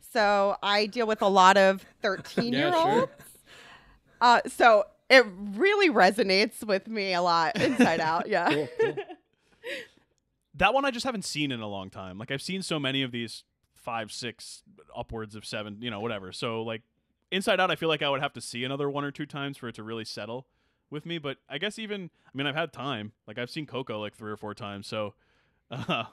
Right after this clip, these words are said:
Speaker 3: I don't know. I'll have to, I'll have to go back and rewatch Inside Out. But I liked
Speaker 2: My,
Speaker 3: it the
Speaker 2: uh,
Speaker 3: first time,
Speaker 2: my
Speaker 3: for sure.
Speaker 2: relationship
Speaker 1: And
Speaker 2: to Inside Out has kinda changed, actually. Like, I loved it when it first came out. But being in the thick of, like, constant conversations with, with my wife about understanding the psychology of our child,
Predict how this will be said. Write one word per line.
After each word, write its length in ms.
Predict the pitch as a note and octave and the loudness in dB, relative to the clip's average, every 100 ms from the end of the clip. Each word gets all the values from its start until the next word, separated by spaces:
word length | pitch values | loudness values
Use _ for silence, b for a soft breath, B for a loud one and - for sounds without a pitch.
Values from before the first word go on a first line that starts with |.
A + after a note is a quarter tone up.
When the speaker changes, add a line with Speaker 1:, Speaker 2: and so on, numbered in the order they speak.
| - | -6
Speaker 3:
I 80 | D3 | -2
don't 100 | G#3+ | 0
know. 60 | G3 | 2
I'll 200 | C3 F#3 | 4 2
have 100 | A3 | 2
to, 80 | |
I'll 60 | F3+ | 2
have 80 | G#3+ | 2
to 80 | A#3 | 0
go 80 | G#3+ | -2
back 160 | G3 | -2
and 80 | F3 | -2
rewatch 320 | D#3+ D3 C#3 | 2 2 2
Inside 320 | B2 A#2 G2+ | -2 -10 -8
Out. 140 | G2 - | -6 -2
But 80 | E3+ | 0
I 60 | |
liked 200 | G3 F#3 | 4 4
Speaker 2:
My, 60 | A#3+ | 4
Speaker 3:
it 40 | |
the 40 | G#3 C3 | 4 2
Speaker 2:
uh, 20 | |
Speaker 3:
first 180 | B2 - | -4 -6
time, 120 | D3+ | 0
Speaker 2:
my 140 | F#3 | 2
Speaker 3:
for 60 | C4+ | 4
sure. 60 | A3 | 4
Speaker 2:
relationship 420 | D#3 G#3 D4+ C4+ | 4 4 2 2
Speaker 1:
And 280 | F#3+ _ - | -2 _ -8
Speaker 2:
to 100 | F3 | -6
Inside 240 | E3+ D#3+ | -4 -4
Out 100 | D#3+ D#3 | -2 -4
has 100 | - | -6
kinda 240 | G#3+ A3+ | -6 -6
changed, 480 | - F3+ A3 C3 - | -4 -2 -2 -4 -6
actually. 380 | B2 B2 B2 A#2+ | -10 -10 -8 -6
Like, 140 | B2 | -6
I 40 | B2+ | -6
loved 340 | B2+ C#3 D#3 | -4 -4 -4
it 60 | E3+ | -6
when 120 | C3+ | -6
it 60 | |
first 240 | - C3+ - | -8 -12 -8
came 180 | C#3 B2 | -8 -6
out. 260 | C#3 - _ _ _ _ _ _ _ | -6 -8 _ _ _ _ _ _ _
But 200 | E3 A#2+ | -10 -2
being 220 | E3 G3+ | 2 2
in 100 | G3 | 2
the 80 | D#3+ | 2
thick 260 | - E3+ F#3 | 2 -2 0
of, 140 | D3 | -2
like, 300 | C#3+ B2 - _ _ _ _ _ _ | -4 -6 -12 _ _ _ _ _ _
constant 440 | - F3 F3+ F#3+ D#3+ | -2 -2 0 -2 -2
conversations 1000 | D#3+ D3 D#3 D3 C#3 D3 B2+ A#2 - D3+ | -2 -2 -2 -4 -4 -6 -6 -6 -10 -12
with, 220 | C3+ B2+ _ - - | -12 -12 _ -20 -14
with 200 | C3 B2+ | -10 -8
my 140 | B2 B2 | -6 -6
wife 240 | C3+ B2+ | -6 -8
about 320 | A#2 A#2 A#2+ | -8 -8 -8
understanding 560 | C3 C3 - C3+ C3 A2+ | -8 -8 -8 -8 -6 -8
the 80 | A2 | -10
psychology 640 | A#2 A2 A#2+ B2+ A2+ A2+ | -12 -10 -8 -8 -8 -10
of 120 | G#2+ | -10
our 100 | G#2 | -12
child, 460 | G2 G#2+ A#2+ D3 | -14 -12 -8 -6